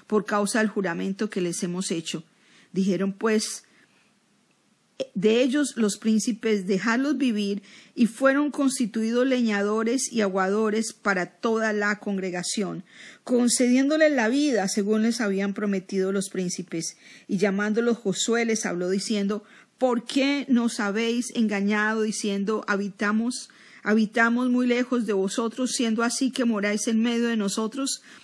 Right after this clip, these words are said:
Ahora pues, malditos sois, y no dejará de haber entre vosotros siervos,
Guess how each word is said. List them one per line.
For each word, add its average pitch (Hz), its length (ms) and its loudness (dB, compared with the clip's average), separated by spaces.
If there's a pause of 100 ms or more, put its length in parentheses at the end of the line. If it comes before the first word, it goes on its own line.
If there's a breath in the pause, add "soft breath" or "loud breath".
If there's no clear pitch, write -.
(200 loud breath)
Ahora 277 280 2
pues, 294 200 6
malditos 294 760 2
sois, 196 600 2 (520 soft breath)
y 247 140 8
no 269 240 6
dejará 294 380 4
de 247 100 4
haber 254 260 2
entre 247 280 0
vosotros 208 560 0
siervos, 180 680 0